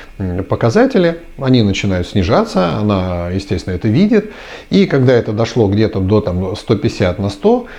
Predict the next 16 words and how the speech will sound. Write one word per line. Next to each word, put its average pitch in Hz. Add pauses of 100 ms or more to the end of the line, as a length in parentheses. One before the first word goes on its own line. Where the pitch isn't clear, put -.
(220)
э, 107
я 127
ей 165
говорю: 123
«Слушай, 101
говорю, 98 (100)
м, 95 (300)
наверно, 151
м, 110
те 127
лекарства, 123
которые 101
ты 98
принимаешь, 95
это 165
как-то 117